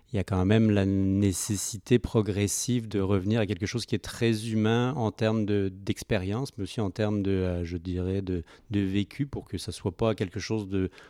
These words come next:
complètement aliénant à tous les, à tous les niveaux, que ce soit financier, que ce soit en termes de travail, que ce soit en termes de,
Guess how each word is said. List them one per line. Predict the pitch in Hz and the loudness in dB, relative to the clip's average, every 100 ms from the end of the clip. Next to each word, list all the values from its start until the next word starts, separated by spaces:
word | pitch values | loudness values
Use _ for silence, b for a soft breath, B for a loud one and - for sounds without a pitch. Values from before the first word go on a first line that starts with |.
| B | B
complètement | - 110 95 101 - 104 107 110 | -2 -2 0 -2 0 0 0 0
aliénant | 135 107 104 104 107 101 117 | 0 0 0 2 2 2 2
à | 104 | 0
tous | - 113 | -2 -4
les, | 92 95 | -4 -2
à | 95 | -4
tous | 87 - | -4 -4
les | 107 | -2
niveaux, | 95 98 | 0 -2
que | 110 | -4
ce | 98 | -6
soit | - 95 | -4 -4
financier, | - 107 98 87 - 110 | -2 0 0 -4 -4 -6
que | - | -6
ce | 101 | -10
soit | - 95 | -4 -4
en | |
termes | 92 101 | -2 -2
de | 92 | -4
travail, | - - 90 95 104 | -6 -6 -4 -2 -4
que | 98 | -4
ce | 87 | -8
soit | 90 95 | -6 -4
en | 92 | -4
termes | - 98 98 | -4 -4 -2
de, | 95 | -2